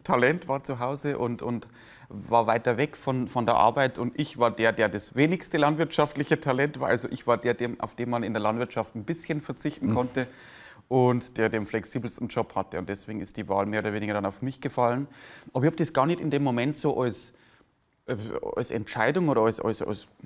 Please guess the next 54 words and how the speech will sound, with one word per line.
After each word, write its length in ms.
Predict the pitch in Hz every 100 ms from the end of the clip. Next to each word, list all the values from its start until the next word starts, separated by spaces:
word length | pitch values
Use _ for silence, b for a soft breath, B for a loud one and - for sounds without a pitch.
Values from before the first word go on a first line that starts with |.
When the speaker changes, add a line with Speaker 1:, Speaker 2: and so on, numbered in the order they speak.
| 127 -
Speaker 1:
"Oh, 240 | - 135 160
krass, 360 | - 120 135
wieso 160 | 135 127
muss 180 | 123 120
ich 100 | -
das 220 | 160 156
machen?", 200 | 143 135
sondern 180 | 131 127
ich 100 | 117
war 80 | 110
einfach 220 | 123 131
so, 180 | - 127
"Ich 140 | -
mach 180 | 156 165
das 160 | - 101
jetzt." 320 | 98 - -
Weil 140 | 113
ich 40 | 110
war 180 | 117 -
irgendwie 360 | 135 139 147
für 140 | 139 131
meine 200 | 117 -
Oma, 420 | 131 147 151 147 b b b b b _ _ -
ich 100 | 107
hab 80 | 135
mich 100 | 147
irgendwie 160 | 143
so 120 | 135
verantwortlich 640 | 123 123 147 - 120 117 -
gefühlt, 420 | 117 - 117 101
weil 160 | 107
wir 120 | 107 110
als 200 | 107 -
Kind 360 | - 165 170
sehr 220 | - 135 139
viel 160 | 151
bei 120 | 135
meiner 260 | 120 120 120
Oma 220 | 135 147
waren 280 | 120 123 135
und 160 | 123 113
von 220 | - 117
ihr 140 | -
und 80 | 135
meiner 160 | 117 113
Großtante 420 | 113 127 123 113
mehr 120 | 110
oder 80 | 113
weniger 240 | 117 113 104
auch 180 | - - B B B B -
großgezogen 720 | 113 127 - 127 127 127 120
wurden. 300 | 120 135 127
Und 160 | 113
deswegen 500 | 113 110 113 113 113